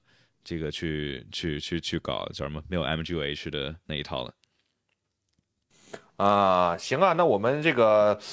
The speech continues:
Speaker 2: 二零二六年的梅奔引擎，现在确定的引擎的这个 supplier 有，呃，梅奔、法拉利、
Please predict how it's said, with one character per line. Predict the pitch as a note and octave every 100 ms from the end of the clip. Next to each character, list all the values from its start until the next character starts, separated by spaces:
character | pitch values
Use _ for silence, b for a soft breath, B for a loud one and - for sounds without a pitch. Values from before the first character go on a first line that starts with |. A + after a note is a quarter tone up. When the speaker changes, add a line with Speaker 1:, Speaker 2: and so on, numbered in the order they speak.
| B B B B B
Speaker 2:
二 | - C4
零 | A#3 A#3+
二 | C4
六 | A#3+ A3
年 | E3 G3+
的 | G#3+
梅 | D#3 F3+
奔 | G#3 B3 B3 A3+
引 | A#2+
擎， | G2 - B2 D#3
现 | E3+
在 | A#3+ G3+ D#3+ - _
确 | - - C#4
定 | A#3 G3+
的 | C#3+
引 | A#2+ G2+
擎 | A#2+ C3
的 | D#3 B2+
这 |
个 | C3
supplier | - A#2 - D#3 D3 A2
有， | G2+ G#2+ F2 F2+ F2+ - b b b b b b
呃， | A2 G#2+ G2+ G2
梅 | F#2+ A#2
奔、 | C#3+ E3+ D#3+ D#3+ E3
法 | - G#2
拉 | A2 C3
利、 | D3+ C3+ A2